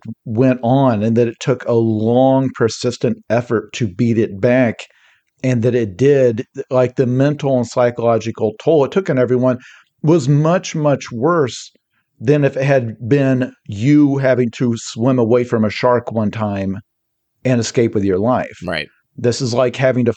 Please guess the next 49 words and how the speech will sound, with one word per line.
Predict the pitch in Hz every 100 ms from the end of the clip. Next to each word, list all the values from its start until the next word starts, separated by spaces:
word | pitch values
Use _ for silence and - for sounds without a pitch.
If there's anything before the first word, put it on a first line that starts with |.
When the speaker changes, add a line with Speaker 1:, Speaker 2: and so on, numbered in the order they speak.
| -
Speaker 1:
fight | 131 127 127
a | 120
shark | - 143 127 -
repeatedly | 120 113 131 123 107 117
over | 123 110 117
the | 113
course | 123 117 -
of | 107 -
months | 123 139 - - - - _ -
<laughs> | - 202 -
until | 180 147 143 208 180
you | 160 151
slowly, | - 139 156 151 147 127
you | 139 139
slowly | - 139 139 139
wear | 127 131 117
it | 117
down. | 139 143 135 123
A-, | 147 143 143
and | 139
it's, | 131 131 - - _ _ -
I, | 120 151
I | 143
think | 151 151
the, | 139 -
the | 143 147
acting | 165 160 165 147
is | 139
so | - 139
good | 110 151 123
that | 120
people | 131 127 131
don't | 113 123 - -
think | 135
of | 123
it | 120
as | 113 110
a | 104 - -
piece | 123 -
of | 98
horror | 160 165
cinema | 123 117 110 123
because | 135 117
it's | 110
like, | 131
well, | 143
no, | 240 208
horror, | - 202 143
it's, | 104 107